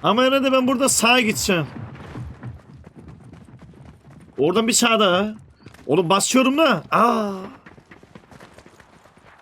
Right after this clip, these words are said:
Tamam gördüm. Sorun değil. Bu, bu da sorun değil. Oğlum daha kötülerini <laughs> gördüm.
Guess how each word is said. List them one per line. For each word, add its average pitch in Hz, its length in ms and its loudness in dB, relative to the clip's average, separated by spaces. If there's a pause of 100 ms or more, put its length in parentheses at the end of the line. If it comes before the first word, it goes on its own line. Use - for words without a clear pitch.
(580)
Tamam 202 200 0
gördüm. 202 340 0 (920)
Sorun 247 380 2
değil. 180 140 2
Bu, 180 100 -6
bu 202 100 -2
da 220 80 2
sorun 156 300 -4
değil. 123 160 -6 (520)
Oğlum 247 240 2
daha 240 180 2
kötülerini 254 580 2
<laughs> - 60 -2
gördüm. 170 280 0